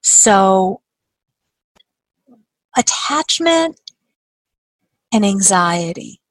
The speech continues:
vigilance, these concepts can get pretty muddy and tangled up when we talk about, uh, crisis in pregnancy and birthing in the neonatal period. Parents often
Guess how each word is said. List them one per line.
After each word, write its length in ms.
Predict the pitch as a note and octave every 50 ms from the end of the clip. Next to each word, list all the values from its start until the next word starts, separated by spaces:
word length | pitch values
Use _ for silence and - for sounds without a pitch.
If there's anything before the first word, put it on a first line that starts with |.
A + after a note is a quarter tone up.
| _ _ - -
vigilance, 880 | G#3+ G#3 - - G3+ G3 F#3 E3 - - - - - - - - - _ _ _ _ _ _ _ G#3 G#3+ -
these 260 | C4 C#4 E4 F#4+ - - - - _ _ -
concepts 720 | - - - A#3 G#3+ G#3+ G#3 - - G3+ - - - -
can 200 | - - A3 G#3+
get 240 | G3+ G3+ F#3+ - -
pretty 640 | - - - - A#3+ B3 A#3+ B3 B3 C4 C4+ C#4 C4+ _ _ _ _ _ _ -
muddy 440 | G3 F#3 F#3 F#3 F#3+ G3 G3 G3 F#3+
and 140 | F#3 F#3+ F#3+
tangled 460 | - - F3+ E3+ F3 - - D#3+ -
up 320 | C#3+ C#3+ F#3 - - - - _ _ _ -
when 200 | - G3+ G3+ G3
we 120 | F#3+ F#3+
talk 400 | - - - - F#3 F3 - -
about, 680 | G3+ - - G3 E3+ E3 D#3+ D#3 D#3 D3+ D3+ D3+ D3 - _ _ _ _ _ _ _ _ _ _ -
uh, 100 | - - - -
crisis 580 | - - - F#3 F3 F3 - - E3 D#3+ -
in 160 | - F#3+ F3+ F3
pregnancy 880 | - - D#3+ D#3 - D#3 D#3 D#3 D3+ - - E3 D#3 D3+ D3+ D3 - - -
and 200 | E3+ D#3+ D3+ C#3+
birthing 440 | D3+ C#3+ - - - - - - F#3 _ _ -
in 60 | G3
the 80 | F3 E3+
neonatal 440 | E3 D#3 D#3 D#3 D#3+ D#3+ - D3+ -
period. 360 | - - F3 - - - - _ _ _ _ _ _ _ _ _ _ _ - - - - - _ _ _ - - - - - - - - - _ _ _ _ _ _ _ -
Parents 440 | - - C#4 C#4 C#4+ D4+ E4 D#4+ - -
often 760 | - A3 G#3 G3+ G#3 G#3 - - G#3 G3 F#3+ F#3 F#3 F#3 F#3+